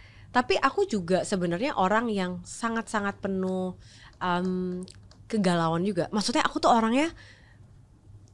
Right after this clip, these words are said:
em, pemikir, jadi maksudnya kayak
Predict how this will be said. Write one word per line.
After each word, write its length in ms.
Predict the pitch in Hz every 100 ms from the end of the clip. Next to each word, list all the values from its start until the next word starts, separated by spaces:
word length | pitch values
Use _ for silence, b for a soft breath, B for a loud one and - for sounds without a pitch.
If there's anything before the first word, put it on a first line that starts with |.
| - - - - -
em, 480 | 214 208 202 196 202 196 196 202 -
pemikir, 420 | - 240 262 226 208
jadi 140 | 202
maksudnya 260 | 233 208 262
kayak 280 | 190 180